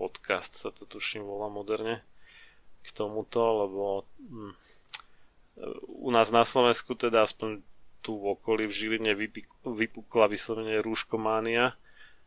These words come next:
ale <laughs> keď už niekto ide na bicykli a široko ďaleko nikde nikoho, alebo v aute sám a má rúško, alebo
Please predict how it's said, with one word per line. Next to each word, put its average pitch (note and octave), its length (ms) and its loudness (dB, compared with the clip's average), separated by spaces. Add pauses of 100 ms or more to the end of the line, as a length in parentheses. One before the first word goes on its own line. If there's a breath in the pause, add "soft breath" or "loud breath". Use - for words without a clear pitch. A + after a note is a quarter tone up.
(140)
ale G#2 480 4
<laughs> - 800 -8
keď A2+ 260 0
už - 240 2
niekto A#2 340 2 (380)
ide A#2+ 400 0
na A2 160 8
bicykli A#2 800 2
a G#2 400 2 (320)
široko A2+ 480 -4
ďaleko A2 480 2
nikde A2+ 320 -6
nikoho, A2 480 -2
alebo A2 240 4
v G2+ 160 4
aute G#2+ 320 2
sám A2+ 400 4
a A2 160 -2
má A2 160 0
rúško, A2 640 2
alebo G2+ 640 -2